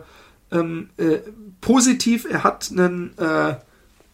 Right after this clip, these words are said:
einen Gummizug und was mir echt super gefallen hat, und da dürfen sich andere auch mal eine Scheibe abschneiden,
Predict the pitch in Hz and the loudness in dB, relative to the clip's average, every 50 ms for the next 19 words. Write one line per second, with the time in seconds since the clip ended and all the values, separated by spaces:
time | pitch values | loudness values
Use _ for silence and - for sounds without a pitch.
0 | _ _ _ _ _ _ _ _ _ _ _ _ _ _ _ _ _ _ _ 147 | _ _ _ _ _ _ _ _ _ _ _ _ _ _ _ _ _ _ _ -6
1 | 156 147 - 247 277 285 254 - - - 254 285 302 - 294 175 175 170 - 220 | -4 -2 -2 0 2 2 0 0 0 -2 -2 -2 -4 -6 -2 -2 -2 0 0 -4
2 | - 185 - - - - 156 143 - 262 302 302 - - - 208 202 196 185 185 | -6 -6 -6 -8 -8 -6 -4 0 4 4 4 4 2 -2 0 2 4 4 2 2
3 | 185 - 175 165 170 175 170 147 170 196 - - - - 156 165 160 151 175 180 | 0 2 2 4 4 2 2 0 -4 -4 -4 -10 -12 -6 -2 -2 0 2 2 0
4 | 185 208 180 165 156 - - 170 180 190 180 - - 165 - - 185 170 165 160 | 0 -2 -8 -10 -10 -4 -4 -2 0 0 0 0 0 -2 -2 -2 -2 -2 -2 -2
5 | - - 147 143 143 147 131 143 - - - 160 143 135 139 147 175 226 | -2 0 0 0 0 -2 -4 -6 -6 -8 -6 -4 0 0 0 0 -2 -8